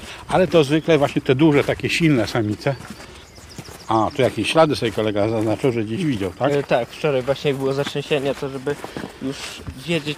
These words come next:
Speaker 2: po prostu,
Speaker 1: Szybko się
Speaker 2: gdzie jaki
Speaker 1: uczy.
Speaker 2: żółw
Speaker 1: Pierwszy rok,
Speaker 2: jest.
Speaker 1: e, współpracy z nami i rekord, jest rekordzistą, bo dziewiętnaście samic na lęgowisku, no to mnie się to nie zdarzyło w życiu. O, jest ten ciek, do którego idziemy.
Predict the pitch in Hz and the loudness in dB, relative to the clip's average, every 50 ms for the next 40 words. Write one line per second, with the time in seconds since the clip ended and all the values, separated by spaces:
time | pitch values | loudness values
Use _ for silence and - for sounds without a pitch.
0 | - - - - - 170 151 - - - 147 143 - - 175 175 - - 160 143 | -8 -14 -14 -4 -2 -2 -2 -2 -2 -4 -2 -2 2 4 4 4 4 4 2 2
1 | 143 151 143 127 113 104 - 135 147 147 147 139 135 - - - - - - - | 4 4 4 4 4 2 2 0 0 2 0 -2 -4 -6 -10 -16 -20 -20 -20 -8
2 | - - 170 165 - - 160 151 147 156 135 127 - 147 147 143 139 147 143 143 | 2 4 4 4 4 6 6 8 8 8 6 4 2 2 2 2 2 0 -4 -4
3 | 127 151 147 131 151 143 127 139 143 131 131 127 127 139 160 156 143 165 185 214 | 0 0 2 4 6 4 4 4 0 0 0 2 2 2 2 2 4 6 6 6
4 | 185 - - 101 101 113 101 120 123 113 - - 131 123 - 151 160 180 214 214 | 4 4 0 -2 -2 -2 -4 -4 -4 -4 0 0 -2 2 4 4 2 4 2 -2
5 | 156 - - 107 98 104 110 113 131 131 123 - 160 160 147 - - 143 - - | -2 0 -2 -4 -2 -2 -2 0 0 0 2 2 2 0 0 -2 -6 -8 -2 0
6 | 147 135 117 107 123 143 - - - - - - - - - - - - - - | 0 0 0 0 -4 -6 -6 -10 -16 -20 -20 -20 -20 -18 -20 -20 -20 -20 -20 -20
7 | - - - - 123 123 135 139 127 131 131 117 107 - - - - 131 131 135 | -20 -12 -4 -2 0 2 2 2 4 2 2 2 0 -2 -4 -4 -2 2 4 4
8 | 135 127 - 131 127 139 143 135 123 135 131 - - 151 - 143 131 131 160 180 | 2 4 4 4 6 6 6 4 4 0 0 0 0 -2 0 0 2 2 4 2
9 | 170 160 151 131 127 113 104 104 95 87 90 - - - - - - - - - | 4 4 4 4 4 2 -2 -2 -4 -6 -10 -12 -14 -18 -18 -20 -20 -20 -20 -20
10 | - - - - - - - - 156 131 131 117 95 - - 104 101 107 - - | -20 -20 -20 -20 -20 -20 -6 0 2 2 2 2 0 -2 -4 -6 -6 -4 -6 -4
11 | - 101 110 110 110 110 117 - - 117 113 107 110 110 110 - 160 - 85 85 | -2 -2 -2 -2 -2 -2 -4 -2 0 -2 0 2 2 2 2 2 0 0 0 0
12 | 95 107 139 170 | 0 2 2 2